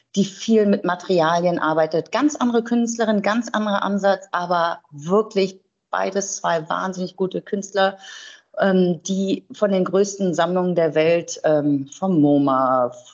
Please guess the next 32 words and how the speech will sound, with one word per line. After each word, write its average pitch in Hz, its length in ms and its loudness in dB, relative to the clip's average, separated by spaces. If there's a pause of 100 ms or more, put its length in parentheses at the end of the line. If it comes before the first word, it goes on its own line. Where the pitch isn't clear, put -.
(160)
von 135 340 2 (160)
Centre 175 340 -4
Pompidou 147 380 -4
gesammelt 139 440 0
werden. 123 300 -2
Also 170 320 2
ich 180 180 -4
finde, 214 180 -2
das 185 120 -4
sind, 196 240 -6
es - 140 -10
sind 185 200 -6
für 185 100 -2
Hamburg 175 320 -6
wirklich 175 340 -4 (220)
tolle 202 400 0
Ausstellungen, 131 560 -4 (180)
diese 156 220 -4
beiden 139 300 -2
auf 135 140 -6
der 135 120 -4
Fleetinsel 143 480 -2
ab - 220 -8
achten - 240 -10
September. - 440 -12 (420)
So, 160 280 2
und 151 220 0
Platz 139 280 0
eins 147 420 -2
ist - 680 -2
der 143 160 2
Kunstverein. 143 840 -2